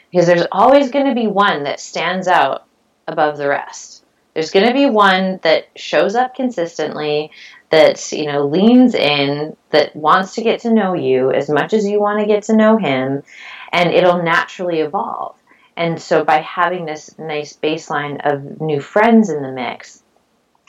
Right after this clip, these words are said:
we kind of take that pressure off. And we also know on a deep psychological level that if it doesn't work out with this person, like, there's a world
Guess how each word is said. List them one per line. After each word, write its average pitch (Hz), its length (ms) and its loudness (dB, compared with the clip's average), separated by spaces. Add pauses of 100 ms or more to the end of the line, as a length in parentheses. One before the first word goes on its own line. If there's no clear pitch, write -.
(140)
we 165 180 -2
kind 165 200 -8
of 147 100 -6
take 160 220 -4
that - 180 -2
pressure 151 260 -2
off. 226 180 4
And 202 140 0
we 196 80 -2
also 196 360 -2
know 185 460 0 (240)
on 170 120 -6
a 156 100 -4
deep 160 240 -6
psychological 147 680 -2
level 170 400 2
that 143 240 0
if 175 120 -6
it - 120 -4
doesn't 247 260 -4
work 226 180 -4
out 190 160 2
with 202 80 -8
this 180 200 -4
person, 151 640 -4 (340)
like, 202 240 0 (220)
there's 208 360 4
a 185 100 -2
world 170 840 -2